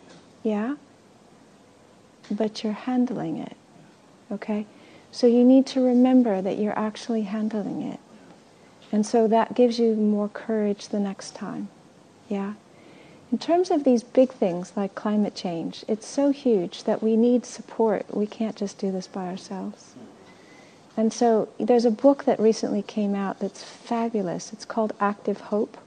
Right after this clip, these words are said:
by Joanna Macy and Chris Johnson, and, or John Stone. And they're talking about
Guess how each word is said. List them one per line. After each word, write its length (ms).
by 140
Joanna 400
Macy 360
and 100
Chris 260
Johnson, 600
and, 400
or 80
John 320
Stone. 520
And 500
they're 360
talking 580
about 480